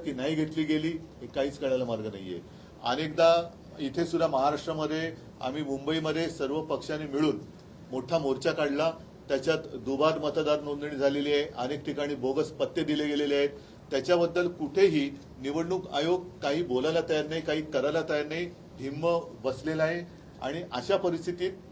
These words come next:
जे काय चाललंय त्याला लोकशाही मानायचं का,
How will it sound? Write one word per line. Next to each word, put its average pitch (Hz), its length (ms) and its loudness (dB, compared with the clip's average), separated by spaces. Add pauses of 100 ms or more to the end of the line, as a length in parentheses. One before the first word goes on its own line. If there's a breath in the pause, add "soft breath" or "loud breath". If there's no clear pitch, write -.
जे 160 120 2
काय 196 200 2
चाललंय 139 440 4
त्याला 160 440 -2
लोकशाही 151 380 0
मानायचं 160 680 0
का, 113 320 0